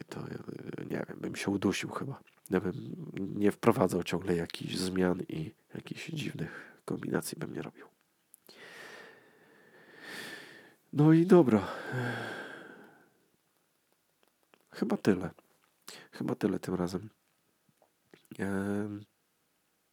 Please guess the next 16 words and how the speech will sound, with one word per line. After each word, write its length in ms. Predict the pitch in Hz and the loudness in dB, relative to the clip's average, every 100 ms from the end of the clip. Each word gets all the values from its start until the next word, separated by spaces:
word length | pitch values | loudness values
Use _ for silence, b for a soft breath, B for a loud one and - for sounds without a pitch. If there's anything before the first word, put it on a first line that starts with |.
| _ _ _ _ _ _ - - | _ _ _ _ _ _ -14 -6
są 200 | - 131 | 2 2
dwa 160 | 120 - | 4 4
tematy, 340 | 120 120 113 | 6 6 4
które 260 | - 104 104 | 2 2 4
gdzieś 280 | 104 - 113 | 2 2 0
mi 100 | 101 | 0
tam 120 | 104 | 4
leżą, 460 | 101 98 104 110 - - - 98 - | 6 6 6 4 0 -2 0 0 0
e, 40 | |
i 120 | 95 | 0
o 60 | 90 | 0
których 220 | - 92 | 0 -2
chciałem 340 | - 98 92 | 0 2 2
coś 200 | - 95 | 0 -4
wspomnieć, 520 | - - 123 104 98 - | -4 -4 0 2 0 0
ale 340 | 87 90 | 0 0